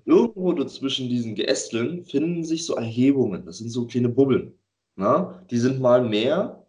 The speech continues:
sch-, am Schulterdach, also mehr außen, oder können auch mal mehr am Hals sein. Das ist einfach insgesamt eine, eine, eine Faszie, eine Körperfaszie, die da oben halt einfach eine Lücke bildet, wodurch dann aus der Tiefe andere Gewebsschichten sich nach oben quellen, weil im Körper ist immer ein Druck von innen nach außen,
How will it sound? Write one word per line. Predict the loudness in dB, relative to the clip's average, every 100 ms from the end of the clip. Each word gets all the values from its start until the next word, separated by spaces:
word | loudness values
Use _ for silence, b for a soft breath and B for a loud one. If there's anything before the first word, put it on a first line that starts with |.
| _ _
sch-, | -4 -2
am | 0
Schulterdach, | 4 4 4 2 0 0
also | -2 -2
mehr | -4 -2 0
außen, | 0 -2 -8 -10 B B
oder | 4 6 6 4
können | -6 -6
auch | -6
mal | -6
mehr | -4 -4
am | -6
Hals | -6 -6 -6
sein. | -8 -8 -12 _
Das | -12
ist | -10 -4
einfach | -4 -2 -6 -6
insgesamt | -10 -10 -6 -4 -2 -2
eine, | 0 0 -4 -6 b b b -4
eine, | -2 2 0 0
eine | -2 -2 -2
Faszie, | -4 -6 -4 0 2
eine | 2
Körperfaszie, | 2 2 2 0 -2 -4 0 0 0
die | -2
da | 0 4
oben | 4 4 -2
halt | -6 -2
einfach | -4 -4 -4
eine | -2
Lücke | 0 2 0
bildet, | -2 -6 -8 -16 _ b b b
wodurch | -2 2 2 2
dann | 2 0 0
aus | -2 0
der | -2
Tiefe | -2 -4 0 0 2
andere | 2 2 0
Gewebsschichten | -2 -2 -2 -2 -4 -6 -10
sich | -6
nach | 0
oben | 0 0
quellen, | -2 -2 0 -4
weil | -6
im | -6 -4
Körper | 0 2 2
ist | 2
immer | 0 -2
ein | -2
Druck | -6 -6
von | -6 -4
innen | -4
nach | -4
außen, | -2 -4 -4 -16